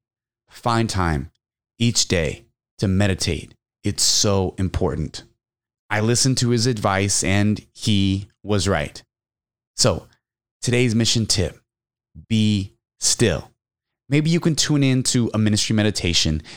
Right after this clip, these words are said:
Maybe you can spend five to ten minutes either outside, in your car, in your room, just being still and quiet. I just encourage you, if you can, take some time to be still.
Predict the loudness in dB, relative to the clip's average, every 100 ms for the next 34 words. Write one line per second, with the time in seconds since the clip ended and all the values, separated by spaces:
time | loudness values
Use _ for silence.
0 | -4 -2 0 0 0 -2 0 0 0 -4
1 | -18 _ -4 0 0 0 -2 0 2 2
2 | 2 0 0 -4 -6 -20 _ -2 0 0
3 | 0 -4 0 0 2 0 -4 -8 _ 0
4 | 2 0 -2 -2 0 0 -4 -14 _ 0
5 | 2 2 2 2 0 -4 _ _ _ _
6 | 2 2 2 0 -2 -6 _ -14 -2 0
7 | 2 0 0 0 0 0 0 0 -4 -10
8 | _ _ -4 -2 0 -2 -4 -10 -18 -20
9 | _ _ _ _ _ -6 0 0 0 -2
10 | -2 0 0 0 -2 -2 -4 -2 -2 0
11 | 0 2 0 -2 -8 _ _ -4 0 0
12 | 0 0 0 0 -2 -8 _ _ -4 -2
13 | 0 0 0 -4 _ _ _ -2 0 -2
14 | -6